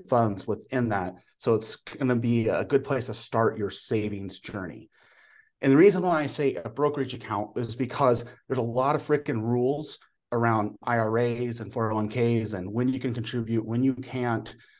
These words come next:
you make too much money to contribute, or you should go over here. So what I'm saying is maybe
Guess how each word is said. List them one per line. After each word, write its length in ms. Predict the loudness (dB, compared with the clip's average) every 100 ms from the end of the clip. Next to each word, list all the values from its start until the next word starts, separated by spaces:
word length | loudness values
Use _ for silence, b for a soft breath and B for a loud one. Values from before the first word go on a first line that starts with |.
| b
you 100 | -2
make 200 | 2 2
too 120 | 2
much 260 | -2 -2 -4
money 260 | -2 0 -2
to 80 |
contribute, 560 | -6 -8 -6 -4 -4 -4
or 260 | -6 -8 -12 B B B _ -8
you 220 | -6 -4
should 220 | -4 -2
go 160 | 2 2
over 160 | 2 -2 -2
here. 140 | -2
So 140 | -2
what 140 | -4 -2
I'm 80 | -2
saying 300 | 0 2 2
is 220 | 0 -6 _
maybe 380 | -10 -4 -4 -4